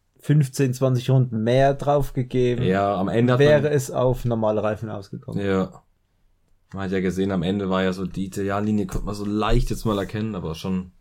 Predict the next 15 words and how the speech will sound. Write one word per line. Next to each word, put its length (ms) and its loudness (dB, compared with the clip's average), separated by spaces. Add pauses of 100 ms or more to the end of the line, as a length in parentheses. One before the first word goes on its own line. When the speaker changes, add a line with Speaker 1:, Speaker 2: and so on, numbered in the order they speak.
Speaker 2:
extrem, 440 -6
was 140 -6
das 120 -10
ausmacht, 480 -4
wenn 80 -2
nur 120 0
fünfzehn 440 -6
Grad 200 -6
Außentemperatur 880 -6
sind. 300 -6 (1200)
Da 540 -6
kannst 260 -6
du 60 -4
so 300 -2
oft 220 -2